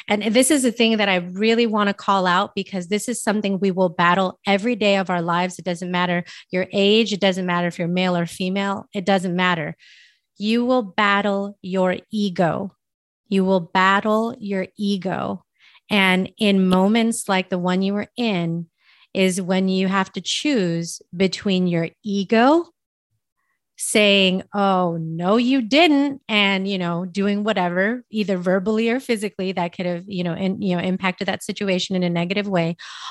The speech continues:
Or you can put that aside and have humility and respond differently and say, "Despite that not very finesse way of, you know, communicating with me,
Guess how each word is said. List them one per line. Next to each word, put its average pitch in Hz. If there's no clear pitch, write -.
Or 196
you 214
can 185
put 240
that 202
aside 170
and 180
have 175
humility 175
and 190
respond 175
differently -
and 180
say, 170
"Despite 262
that 196
not 196
very 185
finesse 208
way 185
of, 185
you 196
know, 170
communicating 208
with 175
me, 165